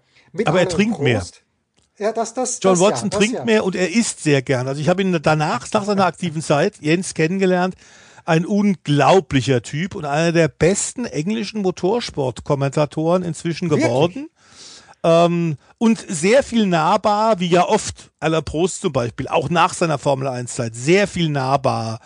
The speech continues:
Speaker 2: Ähm, ich erinnere mich noch, Trophäe Andros ist er auch gefahren später nach seiner Formel eins Zeit,
Speaker 1: Mhm.
Speaker 2: Eisrennen. Ähm, die werden, wenn der große Druck, der Öffentlichkeitsdruck weg ist, werden einige der Fahrer tatsächlich deutlich entspannter.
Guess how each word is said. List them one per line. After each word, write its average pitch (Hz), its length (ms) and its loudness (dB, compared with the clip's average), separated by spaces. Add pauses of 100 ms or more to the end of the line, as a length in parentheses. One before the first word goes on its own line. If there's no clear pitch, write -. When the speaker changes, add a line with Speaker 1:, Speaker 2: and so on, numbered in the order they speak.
(480)
Speaker 2:
Ähm, 143 500 2 (120)
ich 131 160 -10
erinnere 170 240 2
mich 156 160 -2
noch, 170 180 0
Trophäe 156 440 0
Andros 151 440 0
ist 147 140 -4
er 131 80 2
auch 147 180 0
gefahren 120 400 -4
später 127 380 -6
nach 127 160 -6
seiner 127 220 -6
Formel 123 320 -8
eins 120 260 -8
Zeit, 117 220 -6
Speaker 1:
Mhm. 127 80 -6
Speaker 2:
Eisrennen. 120 560 -2 (440)
Ähm, 151 260 2 (300)
die 160 140 0
werden, 214 360 4
wenn 190 100 2
der 185 120 4
große 262 520 0
Druck, 180 580 -2
der 147 120 0
Öffentlichkeitsdruck 156 1120 -4
weg 185 220 0
ist, 123 280 -8
werden 233 680 -2
einige 277 460 2
der 240 140 2
Fahrer 196 360 2
tatsächlich 180 580 -2
deutlich 143 400 0
entspannter. 127 600 -2